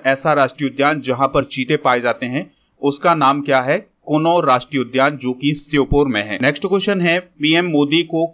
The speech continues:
किस देश का दूसरा सर्वोच्च सम्मान प्राप्त हुआ है?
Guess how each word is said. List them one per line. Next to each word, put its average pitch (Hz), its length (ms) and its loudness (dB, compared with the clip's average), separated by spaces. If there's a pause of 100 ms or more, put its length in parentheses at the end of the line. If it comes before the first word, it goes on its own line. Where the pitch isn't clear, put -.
किस 196 200 -4
देश 147 260 -2
का 170 200 2
दूसरा 147 460 -2
सर्वोच्च 143 520 -2
सम्मान 117 460 -2
प्राप्त 110 320 -2
हुआ 107 180 2
है? 98 180 -8